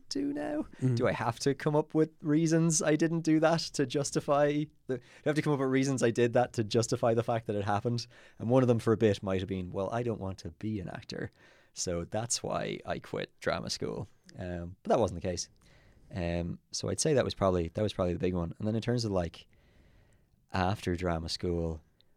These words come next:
Speaker 1: I got, I got very lucky in that I got cast in a pretty full-on production relatively soon after I got out.
Speaker 2: Mm.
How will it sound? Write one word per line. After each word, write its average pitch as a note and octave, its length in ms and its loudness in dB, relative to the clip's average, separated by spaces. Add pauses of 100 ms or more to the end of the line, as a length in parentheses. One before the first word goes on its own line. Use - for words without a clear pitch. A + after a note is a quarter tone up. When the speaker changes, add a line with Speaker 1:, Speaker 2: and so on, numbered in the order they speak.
(100)
Speaker 1:
I A2 80 2
got, C3+ 200 2
I A2+ 100 4
got B2 120 4
very G2 240 6
lucky F2+ 340 2
in E2 100 -2
that E2+ 120 -2
I E2+ 80 0
got F#2 180 -6
cast F2+ 520 -2
in F2 140 -8
a D#2+ 60 -6
pretty F#2+ 720 0 (540)
full-on F2+ 640 2
production E2+ 760 -2
relatively F#2 580 -2
soon F2+ 680 0 (220)
after G2+ 400 -2
I G2 80 2
got G2 160 0
out. A2 160 4 (140)
Speaker 2:
Mm. C#3+ 360 4